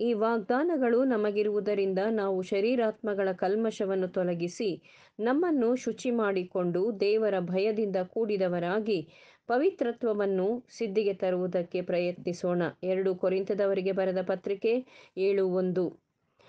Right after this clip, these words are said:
ದೇವರ ರಾಜ್ಯಕ್ಕೆ ಬಾಧ್ಯರಾಗಲು ಕರೆಯಲ್ಪಟ್ಟ ಭಾವಿ ಸದಸ್ಯರಲ್ಲಿ ಎಷ್ಟು ಮಂದಿ ಈ ರೀತಿ ಕಲ್ಮಶವನ್ನು ಹೊಂದಿಲ್ಲ? ಹೊಟ್ಟೆ ಕಿಚ್ಚು, ಡಂಭ, ಕಪಟತನ,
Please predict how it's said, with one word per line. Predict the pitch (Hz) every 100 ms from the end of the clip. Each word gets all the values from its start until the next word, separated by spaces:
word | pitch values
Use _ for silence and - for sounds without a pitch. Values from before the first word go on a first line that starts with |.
| - - 196
ದೇವರ | 247 320 440 349
ರಾಜ್ಯಕ್ಕೆ | 233 226 208 240 - 214
ಬಾಧ್ಯರಾಗಲು | 196 165 214 196 202 196 196 185 185 220
ಕರೆಯಲ್ಪಟ್ಟ | 196 185 196 196 185 175 185
ಭಾವಿ | 175 180 185 185 247
ಸದಸ್ಯರಲ್ಲಿ | 233 190 190 208 190 180 180
ಎಷ್ಟು | 175 - -
ಮಂದಿ | 247 214 196 202
ಈ | 196 202
ರೀತಿ | 190 214 190
ಕಲ್ಮಶವನ್ನು | 180 185 202 202 202 196 190
ಹೊಂದಿಲ್ಲ? | 185 185 190 196 196 240 247 _ _ - _
ಹೊಟ್ಟೆ | 202 185 196 190
ಕಿಚ್ಚು, | 190 180 - 196 247 - _ -
ಡಂಭ, | 190 190 190 185 214 254 _
ಕಪಟತನ, | - 202 196 196 185 185